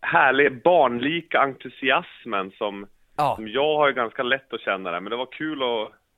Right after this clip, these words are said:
Speaker 1: uppleva den från honom också. Och sen Jonathan när han gör sitt fenomenala jobb där på plats. Han har en spirituell dimension som jag uppskattar mycket.
Speaker 2: Ja, men det är bra. Han har ju fått bra, ehm,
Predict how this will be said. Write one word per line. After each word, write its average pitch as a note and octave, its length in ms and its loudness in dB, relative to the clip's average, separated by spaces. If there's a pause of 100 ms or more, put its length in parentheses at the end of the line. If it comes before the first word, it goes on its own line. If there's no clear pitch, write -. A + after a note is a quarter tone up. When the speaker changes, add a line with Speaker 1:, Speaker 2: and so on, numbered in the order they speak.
(120)
Speaker 1:
uppleva A2 460 -4
den G#2+ 120 -4
från G#2+ 200 -10
honom A2+ 460 -6
också. - 480 -10
Och - 180 -4
sen D#3 140 4
Jonathan C#3+ 560 0
när A#2+ 100 -4
han A#2+ 140 -6
gör A#2 160 -4
sitt A2+ 220 -12 (640)
fenomenala B2+ 640 -4
jobb G#2+ 260 -4
där F#2+ 460 -2 (460)
på C#3+ 120 -10
plats. - 480 -4 (600)
Han C#3 180 -14
har E3+ 180 -8
en D#3+ 200 -8 (380)
spirituell D3 680 -2
dimension B2+ 640 -8
som G#2+ 140 -16
jag G2+ 100 -4
uppskattar F#2+ 440 -6
mycket. F#2+ 500 -8 (640)
Speaker 2:
Ja, A2 60 -10
men A#2+ 100 -6
det E3 60 -4
är - 20 -6
bra. D#3+ 160 2
Han C#3+ 100 2
har D#3 40 0
ju D#3+ 40 -2
fått - 160 -6
bra, C#3 320 2
ehm, A#2+ 540 -2